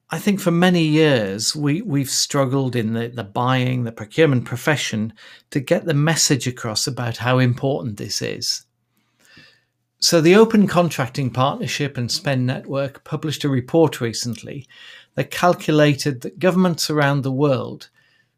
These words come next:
spent thirteen trillion dollars a year with external suppliers of goods and services.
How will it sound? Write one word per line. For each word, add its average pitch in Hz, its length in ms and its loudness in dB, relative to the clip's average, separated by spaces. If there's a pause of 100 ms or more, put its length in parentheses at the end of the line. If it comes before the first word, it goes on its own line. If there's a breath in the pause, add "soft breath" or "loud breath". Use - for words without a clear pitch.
(160)
spent - 400 -4 (100)
thirteen 185 880 0
trillion 190 920 2
dollars 160 500 0
a 139 60 0
year 131 600 -2 (200)
with 123 160 -6
external 127 580 -2
suppliers 131 880 -2
of 113 160 -6
goods 127 300 -6
and 123 140 -6
services. 131 760 -8